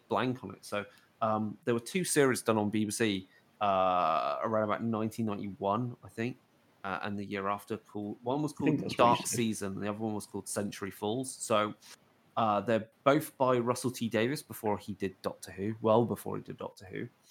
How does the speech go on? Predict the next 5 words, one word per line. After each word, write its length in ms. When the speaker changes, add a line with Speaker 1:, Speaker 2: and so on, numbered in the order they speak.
Speaker 1:
Uh, 180
Dark 280
Season 460
concerns, 1040
um, 760